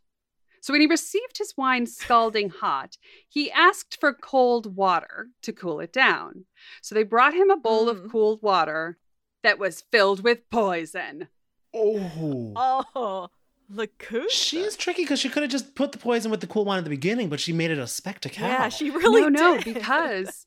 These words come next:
Speaker 1: the food tasters would taste the food and the wine, but not the
Speaker 2: Not the
Speaker 1: water
Speaker 2: water.
Speaker 1: in the pitcher.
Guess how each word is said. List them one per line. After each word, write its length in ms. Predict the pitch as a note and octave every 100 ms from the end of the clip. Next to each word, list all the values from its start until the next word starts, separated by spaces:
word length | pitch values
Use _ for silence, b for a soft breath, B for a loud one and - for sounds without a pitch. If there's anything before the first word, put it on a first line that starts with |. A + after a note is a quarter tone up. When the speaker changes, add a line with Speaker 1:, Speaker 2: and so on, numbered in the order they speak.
| -
Speaker 1:
the 80 | B3+
food 380 | - D#4 G4 -
tasters 720 | A#3+ F#3 E3 F3 D#3+ F#3 - -
would 180 | A#3+ -
taste 400 | A3+ G#3 G3 -
the 80 | G3+
food 300 | - A#3+ A#3
and 120 | G#3
the 60 |
wine, 440 | G3 A3 D4+ B3 A3
but 300 | F3 C4 B3+
not 540 | A3+ A#3+ D4 D#4+ F4 - - -
the 140 | C4
Speaker 2:
Not 60 | A#3
the 40 | G#3+
Speaker 1:
water 400 | C#4 D#4+ A3 A3
Speaker 2:
water. 180 | A#3
Speaker 1:
in 140 | B3+ C4
the 140 | B3
pitcher. 480 | A#3+ E4 G#4+ - F#3+